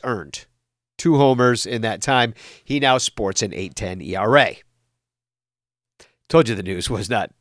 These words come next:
good. I think this is do or die time for Jameson Taillon, especially when you got somebody like Assad waiting in the wigs, and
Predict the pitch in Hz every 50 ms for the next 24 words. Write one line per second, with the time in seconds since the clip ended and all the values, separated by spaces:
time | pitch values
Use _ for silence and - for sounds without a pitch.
0 | _ _ _ _ _ _ _ _ _ _ _ - 107 101 98 104 110 - _ _
1 | _ _ _ _ _ _ _ _ _ _ _ _ _ _ _ _ _ - 214 202
2 | 233 214 175 196 - - 170 147 123 165 165 156 139 120 156 143 143 143 131 -
3 | 156 143 139 135 135 135 135 127 - _ _ _ - 135 123 143 139 139 127 113
4 | 120 123 113 - 143 123 120 123 120 117 113 110 113 113 107 _ _ - - -
5 | 131 113 - - 123 110 107 104 104 101 92 95 104 95 95 85 - _ _ -
6 | - 110 95 95 92 92 95 95 90 82 - _ _ _ _ _ _ _ _ _
7 | _ _ _ _ _ - 117 - - 147 131 131 120 113 123 123 127 120 123 120
8 | 120 113 117 113 117 117 120 120 120 113 104 98 104 98 98 98